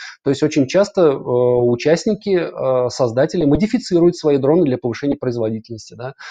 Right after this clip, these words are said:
Как есть, э, в том числе там гонка на тракторах, там, э, такие уже появляются сообщества, да. То есть инженерная мысль с точки зрения создания объектов, э, для рейсинга, она не стоит на месте.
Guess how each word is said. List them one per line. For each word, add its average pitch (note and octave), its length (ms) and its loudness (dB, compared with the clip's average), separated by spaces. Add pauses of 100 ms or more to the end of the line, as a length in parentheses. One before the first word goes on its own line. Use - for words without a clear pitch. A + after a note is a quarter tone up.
(120)
Как C#3+ 240 0
есть, D3+ 420 4
э, B2 160 0
в - 80 -6
том C3 140 0
числе B2+ 300 -4
там B2+ 240 -2
гонка C3+ 320 2
на B2+ 420 2 (100)
тракторах, C#3 640 0
там, C#3 320 -2 (240)
э, A#2+ 60 -6
такие D3 260 -2
уже C#3+ 140 0
появляются D3 460 0
сообщества, B2 640 -2
да. C3 220 -8 (320)
То C3+ 60 0
есть - 260 -6
инженерная D3 640 4
мысль E3 420 0 (220)
с - 120 -16
точки D3+ 340 -2
зрения C#3 840 4
создания C#3 680 0
объектов, D3+ 600 -4 (300)
э, B2+ 320 -4
для B2 760 -2
рейсинга, D3 540 2
она C3+ 280 -2
не C3 140 -4
стоит C3+ 340 -4
на C3+ 100 -6
месте. E3+ 360 -6